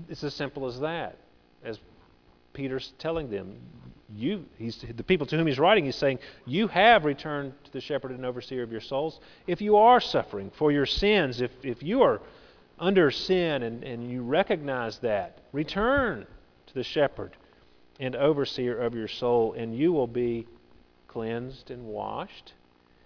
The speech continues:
and the process of God turning you into, uh, the image of Christ will begin and progress and move along. And, you know, there's nothing better than living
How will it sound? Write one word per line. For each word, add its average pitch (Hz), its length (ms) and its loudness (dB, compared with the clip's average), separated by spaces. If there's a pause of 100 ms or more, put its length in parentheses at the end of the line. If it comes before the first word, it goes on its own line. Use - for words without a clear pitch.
(120)
and 101 380 -8 (380)
the - 80 -16
process 127 680 -2
of 98 140 -14
God 120 400 -4
turning 120 340 -10
you 143 260 -6
into, 123 440 -6 (460)
uh, 101 240 -6 (100)
the 113 140 -4
image 143 240 -6
of 131 120 -8
Christ 160 600 -2 (100)
will 123 400 -4
begin 135 500 -6
and 117 120 -12
progress 123 720 -2
and 104 160 -14
move 151 220 -6
along. 160 480 -4
And, 127 180 -10 (460)
you 131 60 -14
know, 127 40 -12
there's 120 160 -8
nothing 143 280 -6
better 135 280 0
than 104 180 -8
living 101 380 -4